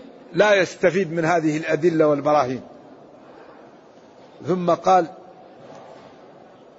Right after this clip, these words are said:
"إن في ذلك لآيات لقوم"، للعالمين. إنما يخشى الله من عباده العلماء. للعالمين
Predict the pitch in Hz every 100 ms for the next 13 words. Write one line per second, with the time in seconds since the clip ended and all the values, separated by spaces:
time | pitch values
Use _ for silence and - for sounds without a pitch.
0 | - - - - - - - - 160 196
1 | 190 147 180 175 185 180 - 165 165 170
2 | 185 190 - 170 165 170 180 190 233 233
3 | - - - - - - - - - -
4 | - - - - - - - - - -
5 | - - - - - 175 - 156 160 143
6 | 147 147 107 - - - - - - -
7 | - - - 147 160 165 180 156 - 147
8 | 175 160 156 143 147 175 196 240 185 -
9 | - - - - - - 123 127 127 117
10 | 127 - - - - - - - - -
11 | 123 127 131 165 156 139 160 156